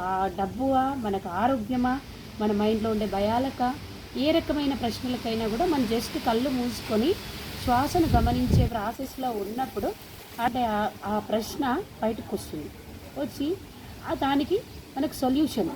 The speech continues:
అది కూడా ఒక ఆలోచన రూపంలో రావచ్చు, ఎవరైనా కనిపించి చెప్పొచ్చు, ఏదో రకంగా దానికి మనకు సమాధానాలు దొరుకుతాయి.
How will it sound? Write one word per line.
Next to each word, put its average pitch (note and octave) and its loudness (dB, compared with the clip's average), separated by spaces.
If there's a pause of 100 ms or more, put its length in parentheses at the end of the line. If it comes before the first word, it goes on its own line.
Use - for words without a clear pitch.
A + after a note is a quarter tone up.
(180)
అది B3+ 2
కూడా E4 2
ఒక - -2 (120)
ఆలోచన C#4 0
రూపంలో C4 2
రావచ్చు, C4 2 (140)
ఎవరైనా A3 0
కనిపించి A#3+ -2 (100)
చెప్పొచ్చు, - -4 (600)
ఏదో F4 0 (140)
రకంగా D4+ -2 (100)
దానికి A#3+ 2
మనకు A#3 -2 (120)
సమాధానాలు A#3+ 0
దొరుకుతాయి. A3+ -2